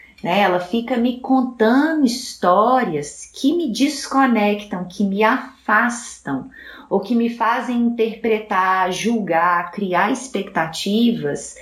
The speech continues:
a respeito do que tá me acontecendo nesse instante.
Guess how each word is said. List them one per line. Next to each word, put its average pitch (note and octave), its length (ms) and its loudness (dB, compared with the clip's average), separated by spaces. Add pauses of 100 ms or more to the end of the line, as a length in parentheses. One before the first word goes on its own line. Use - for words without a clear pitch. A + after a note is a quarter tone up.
(580)
a A3 60 0
respeito C4 640 0
do B3 160 -2
que - 140 -4
tá B3 180 0
me C4 100 2
acontecendo B3 840 -2
nesse A#3 400 -2
instante. - 920 -6